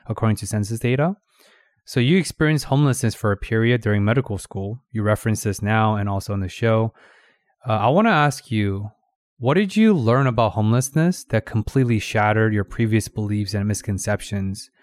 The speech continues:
Uh, because you're very passionate about education, so am I. Podcast is an extension of my attempt to provide educations and value. But we'd love for you to maybe dive deeper into that experience and share some of the, um, shattered beliefs that you used to uphold versus, like,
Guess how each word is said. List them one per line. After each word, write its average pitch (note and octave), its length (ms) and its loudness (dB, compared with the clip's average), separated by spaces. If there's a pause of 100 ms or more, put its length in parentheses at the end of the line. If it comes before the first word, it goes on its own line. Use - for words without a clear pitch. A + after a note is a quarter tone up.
(520)
Uh, A2 60 -2
because A#2 260 0
you're A#2 140 2
very A#2 240 0
passionate A#2 380 -2
about G#2+ 180 0
education, A2 720 -4
so - 180 -2
am G2+ 160 2
I. G#2+ 240 -2 (460)
Podcast A2+ 420 0
is G#2+ 100 -6
an G#2+ 60 -2
extension G#2+ 520 -2
of G2+ 280 -4
my G#2 340 -4
attempt A2 420 -4
to G#2+ 80 -10
provide G2+ 320 -4
educations A#2+ 800 -6 (200)
and A2 160 -2
value. G#2+ 460 0 (880)
But A#2 280 0
we'd B2 100 0
love C#3+ 180 2
for C#3 180 0
you C3 160 2
to A#2+ 280 -2
maybe A2+ 260 2
dive G#2+ 260 2
deeper A#2 300 0
into G#2+ 180 -2
that A2+ 180 2
experience A2+ 640 0
and G2 140 -2
share G#2+ 420 0
some G#2+ 320 -2
of G#2 220 -4
the, G#2 120 -4
um, G2+ 300 -6
shattered A#2 460 -2
beliefs G#2 340 -2
that G2+ 80 -4
you G2+ 60 -2
used G2+ 140 -6
to - 120 -6
uphold A#2 460 0
versus, G#2 420 -4
like, G2+ 220 -6